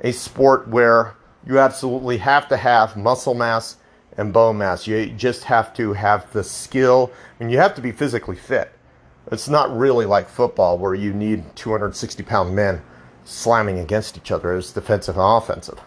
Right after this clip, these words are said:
Although, having said that, there have been some small football players. You know, Doug Flutie, <laughs> for instance. He was not a big man.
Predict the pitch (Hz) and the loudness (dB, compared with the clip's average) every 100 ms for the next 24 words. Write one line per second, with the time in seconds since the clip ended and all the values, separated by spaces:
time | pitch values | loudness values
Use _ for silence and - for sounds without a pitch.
0 | _ _ - - - - 196 214 190 226 | _ _ -20 -20 -2 4 6 6 4 2
1 | 190 - 247 170 131 147 143 185 185 175 | -2 -2 -2 -2 -4 -4 -2 -2 -2 -6
2 | 160 - 160 135 - _ _ - - - | -6 0 2 2 -4 _ _ -16 -12 -6
3 | 135 143 165 180 185 196 214 214 160 - | 4 6 8 6 2 2 2 4 2 0
4 | 117 85 - - _ _ _ _ _ _ | -8 -10 -16 -20 _ _ _ _ _ _
5 | _ _ _ _ _ - 117 113 131 - | _ _ _ _ _ 0 4 4 4 -2
6 | _ _ _ _ - 104 156 165 165 - | _ _ _ _ -20 0 4 6 4 -4
7 | 170 208 170 104 _ _ _ _ _ 107 | -2 -2 -2 -8 _ _ _ _ _ -14
8 | 127 104 - 131 107 92 - - - - | -14 -8 2 4 4 -2 -8 -10 -12 -20
9 | - - _ _ 143 156 113 113 117 135 | -20 -20 _ _ -4 -2 -2 -2 2 4
10 | 170 156 - 160 127 160 151 82 | 4 0 -4 -6 -4 -4 -4 -8